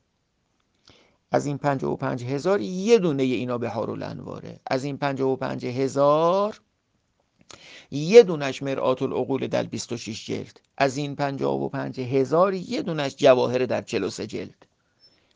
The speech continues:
عنوان دارم عرض می‌کنم، نه مجلد. این کتاب‌ها بعضیاش از کتاب‌های گذشته شیعه بوده که الان مفقود شده، به دست ما نرسیده. بعضیاش خطیه در گوشه کنارها، بعضیاش چاپیه، بعضی رایجه، غیر رایجه.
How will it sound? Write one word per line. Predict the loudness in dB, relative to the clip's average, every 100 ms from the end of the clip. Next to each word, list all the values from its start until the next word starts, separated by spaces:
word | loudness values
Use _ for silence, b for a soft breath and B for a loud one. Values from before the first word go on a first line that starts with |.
| b
عنوان | 2 2 6 6 6
دارم | 4 -4 -6
عرض | -10 -12
می‌کنم، | -10 -6 -2
نه | 0
مجلد. | -2 -8 -14 -18 -20 _ _ b b b b b
این | -2 4
کتاب‌ها | 4 4 2 0
بعضیاش | 0 0 0 -2 -2 -4 -6
از | -6
کتاب‌های | -4 -2 0 0 0
گذشته | -2 -4 -6 -4 -4 -4
شیعه | -6 -4 -4
بوده | -4 -8
که | -4
الان | -4 -4
مفقود | -6 -8 -6 -8
شده، | -6 -8 -6 -4
به | -4
دست | -6 -6
ما | -6 -6
نرسیده. | -4 -4 -6 -12 -16 -16 -20 b b b
بعضیاش | -2 -2 -6 -6
خطیه | -8 -8 -2 0
در | 0 -2
گوشه | -6 -10 -8
کنارها، | -8 -6 -8 -8 -12
بعضیاش | -8 -10 -8 -12 -6
چاپیه، | -4 -4 -6 -8
بعضی | -4 -6 -6 -6
رایجه، | -4 -2 -2 -4
غیر | -6 -4 -4
رایجه. | -4 -2 0 6 4